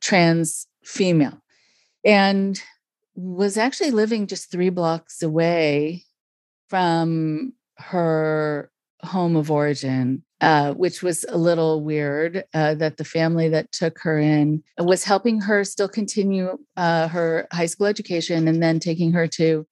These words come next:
Children's Hospital for treatments and for therapy, and, and that she would still pass by her house where her parents had said, "This is just too much for us,"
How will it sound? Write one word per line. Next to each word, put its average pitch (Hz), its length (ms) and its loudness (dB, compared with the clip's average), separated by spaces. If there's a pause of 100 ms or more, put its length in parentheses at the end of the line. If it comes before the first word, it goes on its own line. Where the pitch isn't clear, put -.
Children's 175 340 0
Hospital 160 480 0
for 160 220 -4
treatments 156 500 -2
and 147 200 0
for 160 240 0
therapy, 170 680 0
and, 160 320 -8
and 160 380 2
that 156 180 -2 (160)
she - 200 -10
would 156 120 -14
still 170 300 -2 (200)
pass 170 380 -2
by 151 340 0
her 156 480 -6
house 190 520 0
where 156 140 -2
her 160 100 -2
parents 160 420 -2
had 151 220 -6
said, 151 240 0
"This 151 200 -2
is 147 160 -4
just - 220 -8
too 147 80 0
much 143 220 2
for 95 140 -2
us," - 300 -2